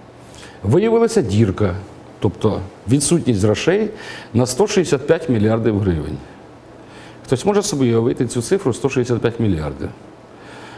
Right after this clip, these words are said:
От один мільярд, якщо гривня до гривні отак от скласти, це відстань від землі до місяця і назад. А це сто шістдесят п'ять мільярдів.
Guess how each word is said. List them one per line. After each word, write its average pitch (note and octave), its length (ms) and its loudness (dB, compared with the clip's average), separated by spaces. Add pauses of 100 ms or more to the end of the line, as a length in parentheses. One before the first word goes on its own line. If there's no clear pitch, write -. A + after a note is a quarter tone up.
(140)
От C3+ 180 2
один E3+ 340 4
мільярд, F#3 380 2
якщо C3 240 2
гривня B2 380 2
до B2 140 4
гривні A#2+ 380 2
отак A2+ 220 0
от A#2 100 0
скласти, G#3 540 0 (320)
це - 180 2
відстань C#3+ 420 2
від C3+ 140 2
землі D3+ 360 4
до D3 120 4
місяця D#3+ 440 2
і C3+ 120 2
назад. B2+ 520 0 (1500)
А G#2 60 -6
це - 120 -2
сто D#3+ 180 0
шістдесят G3 320 0
п'ять A2 240 -2
мільярдів. D#2 460 -4